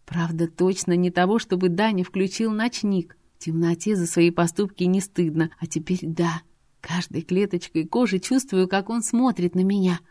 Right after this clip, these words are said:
Знает ли он, что я не сплю? Знает.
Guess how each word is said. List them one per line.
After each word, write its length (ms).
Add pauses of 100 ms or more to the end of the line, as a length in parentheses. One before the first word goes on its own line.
Знает 480
ли 120
он, 160
что 180
я 160
не 120
сплю? 360 (380)
Знает. 540